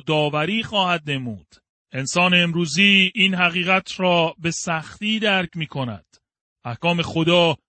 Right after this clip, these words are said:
غیر قابل تغییر می‌باشد و داوری خدا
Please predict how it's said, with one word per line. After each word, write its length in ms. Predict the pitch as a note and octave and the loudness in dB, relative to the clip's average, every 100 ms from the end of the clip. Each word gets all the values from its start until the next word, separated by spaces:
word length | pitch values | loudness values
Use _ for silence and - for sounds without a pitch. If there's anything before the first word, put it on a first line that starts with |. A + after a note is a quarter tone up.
| _ - | _ -2
غیر 420 | F3+ G#3 A3 G#3+ | 2 2 2 0
قابل 520 | G3 G3+ F#3 F#3 F3 | 0 0 0 0 -2
تغییر 520 | E3+ E3+ E3 D3+ D#3+ D#3 | -4 -4 -4 -2 -6 -6
می‌باشد 680 | D#3 D#3 D3 D#3 D3+ C3+ - _ _ _ C3 | -6 -6 -2 2 2 2 -2 _ _ _ -12
و 80 | |
داوری 540 | A2+ C3 C3 C3+ F#3+ F3+ | -4 -4 -2 -2 -2 -2
خدا 580 | - D#3 D#3 F3+ E3 | -2 0 4 4 4